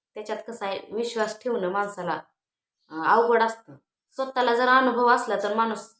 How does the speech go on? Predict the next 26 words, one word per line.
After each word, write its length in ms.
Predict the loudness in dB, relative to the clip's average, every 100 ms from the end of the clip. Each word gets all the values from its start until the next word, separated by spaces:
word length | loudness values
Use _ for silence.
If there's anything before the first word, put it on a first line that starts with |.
| _
लगेच 320 | -6 -6 -6
पटकन 360 | -12 -14 -12 -8
म्हणतं 300 | -8 -6 -10
की, 160 | -10 -8
"हां, 360 | -2 0 2
बरोबर 320 | 0 0 -2
आहे, 120 | -6 -16 _ _ _
माझ्यासोबत 480 | -10 -8 -8 -8 -6
असं 240 | -8 -10
होतंय 240 | -18 -16 -16
किंवा 240 | -12 -8
माझ्यासोबत 520 | -4 -4 -4 -10 -8
असं 200 | -8 -8
घडलंय," 280 | -10 -8 -8
म्हणून 260 | -8 -8 -8
सहजच 460 | -4 -2 -2 -4
विश्वास 300 | -8 -10 -12
ठेवतं. 300 | -12 -20 -20 _ _ _ _ -10
पण, 200 | -4 0
अ, 260 | 0 0 -4 _ _ _ _ _
स्वतः 580 | -4 -4 -4 2 6 8
अनुभवायला 760 | 6 4 2 2 2 0 -2 _ _
आणि 180 | -10 -8
दुसऱ्याने 380 | -8 -4 -4 -4
सांगायला 440 | -8 -10 -8 -8
थोडासा 600 | -10 _ _ -8 -8 -10